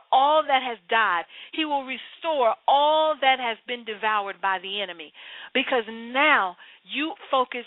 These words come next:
on his realm. You focus on his supernatural.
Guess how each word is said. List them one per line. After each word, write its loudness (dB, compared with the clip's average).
on -6
his -2
realm. -4
You -2
focus 0
on -2
his 0
supernatural. -4